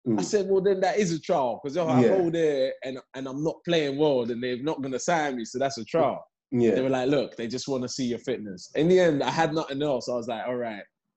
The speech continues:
Speaker 1: I get to have a trip to New York." You know what I'm
Speaker 2: Mm.
Speaker 1: saying? Go train with Thierry and Tim Cahill and them, man. I was
Speaker 2: Mm.
Speaker 1: like, "All right, cool."
Speaker 2: Oh,
Speaker 1: So I
Speaker 2: Thierry
Speaker 1: went
Speaker 2: was out
Speaker 1: out
Speaker 2: there
Speaker 1: there.
Speaker 2: them times?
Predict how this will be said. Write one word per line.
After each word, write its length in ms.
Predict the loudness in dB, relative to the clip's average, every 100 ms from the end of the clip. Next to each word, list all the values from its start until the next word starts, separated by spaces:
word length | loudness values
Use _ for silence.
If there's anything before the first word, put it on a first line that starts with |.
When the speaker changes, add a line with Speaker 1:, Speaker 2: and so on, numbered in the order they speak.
| -10
Speaker 1:
I 60 |
get 220 | -4 -4 -2
to 80 |
have 140 | -4 -4
a 60 |
trip 260 | -4 -6 -8
to 80 | -8
New 160 | -4 -2 0
York." 200 | 0 0 -6 _ _ _
You 60 | -6
know 60 | -2
what 40 |
I'm 40 | 0
Speaker 2:
Mm. 40 |
Speaker 1:
saying? 440 | 0 0 -2 -6 -2
Go 260 | -2 -2 -8 -4
train 320 | -2 0 0
with 180 | -2 -2
Thierry 500 | 0 4 6 6 4
and 160 | 0 -4
Tim 240 | -4 -6
Cahill 460 | -2 2 2 2 0
and 80 | -4
them, 160 | -6 -6
man. 180 | -8 -10 _ _ -6
I 40 | 0
was 80 | 2
Speaker 2:
Mm. 20 |
Speaker 1:
like, 100 | 2
"All 160 | 0 -4
right, 60 | -6
cool." 320 | -6 -4 -4 -8 _ _ 2
Speaker 2:
Oh, 80 | 4
Speaker 1:
So 60 |
I 40 | 6
Speaker 2:
Thierry 100 | 6
Speaker 1:
went 100 | 6
Speaker 2:
was 40 | 8
out 80 | 6
Speaker 1:
out 60 | 6
Speaker 2:
there 60 |
Speaker 1:
there. 80 | 4
Speaker 2:
them 80 | 4
times? 360 | 2 -2 -6